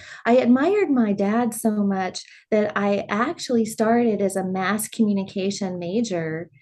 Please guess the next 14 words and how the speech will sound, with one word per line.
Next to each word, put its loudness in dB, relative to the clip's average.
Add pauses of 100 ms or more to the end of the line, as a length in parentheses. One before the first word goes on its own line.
(420)
and 0
I -4
tried -2
that 0
out -2 (360)
because 0
I 2
wanted 2
to -2
be 2
like -2
my -6
dad. -6 (760)
And 2